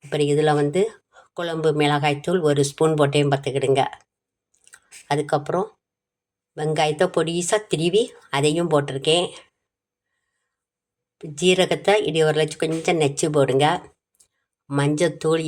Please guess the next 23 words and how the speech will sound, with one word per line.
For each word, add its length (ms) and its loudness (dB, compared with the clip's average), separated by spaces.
இஞ்சி 220 -2
பூண்டு 240 0
பேஸ்ட்டு, 420 2
உப்பு, 280 -2
அதை 140 -6
போட்டு 140 -2
நல்லா 300 0
பிசைஞ்சுக்கிடுங்க. 640 -6
அதுக்கப்புறம் 520 -2
கருவேப்பிலையும் 760 2
ரெண்டு 300 2
ஸ்பூன் 260 0
கடலை 420 0
மாவு 200 2
போடணும் 380 -2
பார்த்துக்கிடுங்க. 480 4
அப்போ 200 2
தான் 100 4
இந்த 180 4
உருண்டை 360 4
பிடிக்கிறதுக்கு 540 0
நல்லா 320 4
வரும். 340 2